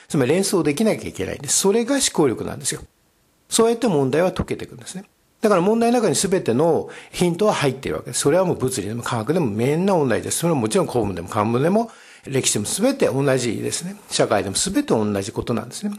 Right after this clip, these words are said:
もちろん英語でも同様です。えー、要は何か見た時に何を連想していくかって、その知識引っ張り出すね。一つの知識の塊を引っ張り出すことができるかどうか。あるいはそもそもその塊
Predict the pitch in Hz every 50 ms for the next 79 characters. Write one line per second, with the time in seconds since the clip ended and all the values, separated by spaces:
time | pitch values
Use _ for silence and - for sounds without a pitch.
0 | - - 110 95 143 196 196 113 - 90 87 87 87 90 95 104 95 92 92 104
1 | 107 - - _ _ _ _ _ _ _ _ _ _ _ _ - 151 156 165 160
2 | 175 233 285 269 226 214 190 202 226 269 277 254 233 220 214 202 185 - 151 131
3 | 113 113 139 220 269 302 277 196 160 139 117 143 123 - - 110 - - 104 92
4 | - - 117 - 147 - 170 170 160 - - 277 269 269 - - - - - -
5 | - 240 262 262 262 262 - 127 120 135 165 - - - - 208 208 180 131 110
6 | - - - 214 - - - 165 131 107 95 - - - - - 160 180 190 170
7 | - - 143 - 202 190 190 185 180 160 139 165 160 160 - 240 247 247 254 254
8 | - - 175 170 208 180 - 104 107 131 208 220 - 139 101 90 85 - - -
9 | 143 156 131 - - - - - - 254 269 262 - 170 123 107 - 160 156 -
10 | - -